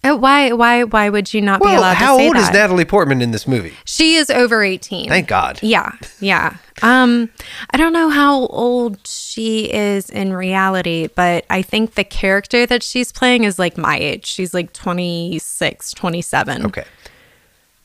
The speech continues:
Speaker 2: 'Cause against him, he's like, he seems like a little boy all the time.
Speaker 1: Yes. He is so immature.
Speaker 2: The physical gap between him and, okay, so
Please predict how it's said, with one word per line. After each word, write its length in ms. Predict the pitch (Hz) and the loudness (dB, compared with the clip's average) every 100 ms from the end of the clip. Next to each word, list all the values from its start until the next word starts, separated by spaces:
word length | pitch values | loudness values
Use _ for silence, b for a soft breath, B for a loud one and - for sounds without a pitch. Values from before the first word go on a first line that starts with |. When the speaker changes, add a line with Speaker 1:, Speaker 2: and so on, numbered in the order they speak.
| _ | _
Speaker 2:
'Cause 360 | - 170 156 - _ _ _ | 0 0 0 -10 _ _ _
against 460 | 160 156 240 285 - | -2 2 2 0 0
him, 340 | 156 135 101 | 2 2 0
he's 320 | 104 202 247 | 0 0 2
like, 300 | 247 196 - _ _ | 2 0 -2 _ _
he 240 | 143 180 240 | -4 -2 0
seems 240 | 240 185 | 0 0
like 140 | 160 | 0
a 40 | 135 | 2
little 260 | 127 127 | 2 2
boy 280 | 113 113 101 - | 2 0 0 0
all 220 | 107 101 | 0 0
the 100 | 87 | -4
time. 340 | - 80 - _ | -8 -10 -10 _
Speaker 1:
Yes. 540 | 220 269 269 - - - _ _ _ _ _ _ | -2 0 -2 -4 -14 -18 _ _ _ _ _ _
He 160 | 247 269 | 0 0
is 100 | - | -2
so 320 | - 254 247 | -2 2 4
immature. 680 | 240 233 - 254 226 175 147 | 2 0 0 0 0 0 2
Speaker 2:
The 340 | 151 147 143 | 4 6 4
physical 460 | - 185 202 247 220 | 2 0 0 2 0
gap 320 | 165 165 156 | 2 2 2
between 360 | 151 - 156 139 | -2 -4 -2 0
him 380 | 131 151 147 147 | 2 2 4 2
and, 260 | 135 131 | 0 0
okay, 240 | 135 139 120 | 0 0 0
so 320 | - 127 | 4 2